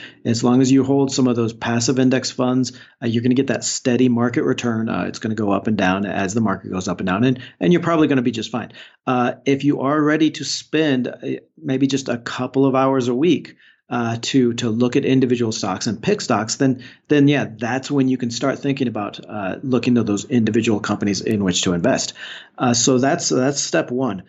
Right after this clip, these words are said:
Step two is understand that you are not, you, you're not investing in any industry, any sector, uh, any, any stock that, uh, that, you know, is mentioned on C N B C or in a video or anything like that.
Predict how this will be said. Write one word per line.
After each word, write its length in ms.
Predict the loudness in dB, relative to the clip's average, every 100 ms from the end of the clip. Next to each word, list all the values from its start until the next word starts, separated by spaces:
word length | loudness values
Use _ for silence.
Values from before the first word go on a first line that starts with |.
| _ _
Step 320 | -2 -2 -2
two 260 | -4 2 2
is 140 | 0
understand 720 | -4 -2 -2 -2 2 2 2
that 340 | 0 0 -2 -8 _ _ _
you 300 | -4 2 2
are 80 | 4
not, 520 | 2 2 0 -2 -10 -16 _ _ _ _
you, 140 | -16 -16 _ _
you're 400 | 0 2 4 4
not 280 | 4 0 0
investing 600 | 0 0 -2 0 0 0
in 480 | -2 -2 -2 -6 _
any 280 | -2 0 2
industry, 720 | 2 2 0 -2 0 0 -2
any 200 | -2 0
sector, 800 | 2 2 0 -2 -2 -2 -2 -6 -18 _ -8
uh, 260 | -4 -4 -4
any, 300 | 0 2 2
any 200 | 2 2
stock 420 | 2 2 0 0 0
that, 260 | 0 0
uh, 200 | -2 -2 -6
that, 480 | -4 -2 -2 -8 -10
you 120 | -4 -2
know, 100 | 0
is 160 | 0
mentioned 400 | 2 4 2 2
on 160 | 2 0
C 220 | 2 2
N 100 | 2
B 80 | 0
C 300 | 0 0 0
or 120 | 0
in 80 | -2
a 60 |
video 280 | 0 0 2
or 100 | 2
anything 260 | 0 -2 -6
like 200 | -6 -4
that. 280 | -6 -6